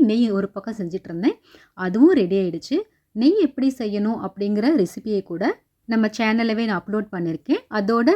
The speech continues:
லிங்க்கை டிஸ்கிரிப்ஷன்ல கொடுக்குறேன். நீங்க பார்க்கணும்னா பார்த்து தெரிஞ்சுக்கோங்க. அதுலயும் ஃப்ரெஷ்ஷா காய்ச்சின நெய்க்கு முருங்கைக்கீரை இலைய வந்து போட்டு இறக்கணும்னா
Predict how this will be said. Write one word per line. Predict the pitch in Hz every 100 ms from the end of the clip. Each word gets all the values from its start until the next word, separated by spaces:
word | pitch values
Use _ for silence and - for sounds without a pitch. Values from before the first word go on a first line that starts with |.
| 294
லிங்க்கை | 220 247 285 330
டிஸ்கிரிப்ஷன்ல | 208 - 254 - 220 196
கொடுக்குறேன். | 175 175 320
நீங்க | 392 214
பார்க்கணும்னா | - 208 208 180 294
பார்த்து | 170 165 180
தெரிஞ்சுக்கோங்க. | 170 170 - 160 160 170 - _ _ _ _ -
அதுலயும் | 190 240 320 285
ஃப்ரெஷ்ஷா | - 196 - 330
காய்ச்சின | 320 226 214 - 202
நெய்க்கு | 180 196 208 247 277
முருங்கைக்கீரை | 180 247 311 330 254 214 190
இலைய | 175 185 226 214
வந்து | 185 180 285 349 -
போட்டு | 196 247 - 190
இறக்கணும்னா | 180 202 254 226 202 196 214